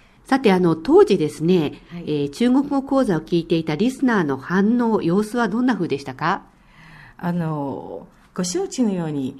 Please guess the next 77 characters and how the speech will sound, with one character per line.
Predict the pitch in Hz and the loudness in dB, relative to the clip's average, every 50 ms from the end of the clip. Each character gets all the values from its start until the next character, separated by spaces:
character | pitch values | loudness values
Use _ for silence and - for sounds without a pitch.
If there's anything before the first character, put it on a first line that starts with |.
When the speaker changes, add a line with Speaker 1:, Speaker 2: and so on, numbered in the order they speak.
| - - _ - | -18 -20 _ -4
Speaker 2:
日 | 175 190 | -4 0
本 | 202 247 | 2 4
語 | 262 262 269 262 | 4 4 4 4
部 | 214 214 190 | 2 0 -2
に | 175 165 160 | -2 -2 0
は | 151 143 139 | 0 0 0
お | 143 | 0
便 | 143 - 233 233 220 196 | -2 -2 -2 -2 -2 0
り | 180 | -2
の | 147 139 | -4 -4
セ | - 165 | -4 -6
ク | - - | -6 -6
シ | - 160 | -8 -8
ョ | 143 | -6
ン | 139 | -4
が | 139 135 139 | -4 -4 -6
あ | |
っ | 143 139 | -8 -10
て、 | - - - 131 127 117 120 - 185 196 208 180 - - | -14 -10 -8 -6 -6 -6 -6 -8 -8 -6 -6 -6 -8 -10
Speaker 1:
う | - | -12
ん。 | 190 | -8
Speaker 2:
当 | - 302 311 294 | -4 -4 -4 -2
時 | 262 254 | 0 0
は | 220 185 | 2 2
今 | 214 254 311 349 311 | 2 2 0 0 0
の | 285 | 2
よ | 269 247 | 2 2
う | 220 | 2
に | 202 185 185 | 0 0 0
ネ | 190 214 | -2 -2
ッ | 214 220 - | -2 -4 -4
ト | - 175 | -4 -2
や | 165 160 156 156 156 | 0 2 2 0 0
日 | 160 160 175 | -2 -4 -2
本 | 185 220 220 220 214 214 | -2 0 2 2 4 2
の | 208 202 196 190 | 2 2 0 -2
国 | 185 - 185 175 190 214 208 | -4 -6 -10 -6 -2 0 0
内 | 202 196 196 190 | 0 0 -2 -2
で | 190 | -2
も | 190 180 156 - - - - - _ _ _ _ | -2 -4 -4 -6 -8 -14 -20 -20 _ _ _ _
中 | - - 247 262 | -4 0 2 2
国 | 277 285 277 | 4 2 0
語 | 277 285 285 277 | 0 0 -2 -2
教 | 277 277 285 277 | -2 -2 -4 -4
室 | 262 269 - - 175 | -4 -6 -8 -8 -6
が | 151 151 151 | -2 -2 0
多 | 180 262 - | 0 -2 -2
く | - 196 175 | -4 -4 -4
な | 202 254 | -4 -4
か | - 294 | -4 -6
っ | 269 | -6
た | - 165 160 | -8 -8 -8
時 | - 135 | -8 -10
代 | 123 147 143 139 143 139 | -8 -6 -6 -6 -6 -8
で | 143 143 | -8 -10
し | 143 - | -12 -12
た | - 151 135 135 | -10 -8 -8 -6
の | 131 131 131 131 | -6 -6 -6 -6
で、 | 123 139 135 135 - - - - - _ _ _ _ | -6 -8 -8 -10 -12 -18 -20 -20 -20 _ _ _ _
リ | - 190 220 262 | -6 -2 -2 -2
ス | 262 - | 0 -2
ナ | 330 | -2
ー | 302 | 0
の | 262 233 220 | 0 -2 -2
方 | 214 208 214 226 | -4 -4 -4 -2
々 | 226 220 214 220 220 | -2 -2 -2 -4 -4
か | 220 220 214 | -4 -4 -2
ら | 214 214 | -2 -2
の | 208 208 202 196 | -2 -2 -2 -2
お | 196 | -4
便 | 196 202 262 330 359 320 | -4 -6 -6 -4 -2 -2
り | 220 180 151 | -2 -2 -4
は | 143 - | -4 -8
大 | 127 147 147 147 | -8 -10 -10 -8
変 | 151 156 147 147 147 | -8 -8 -6 -6 -6
多 | 143 | -8
く、 | 139 - - - - - | -10 -10 -12 -12 -12 -12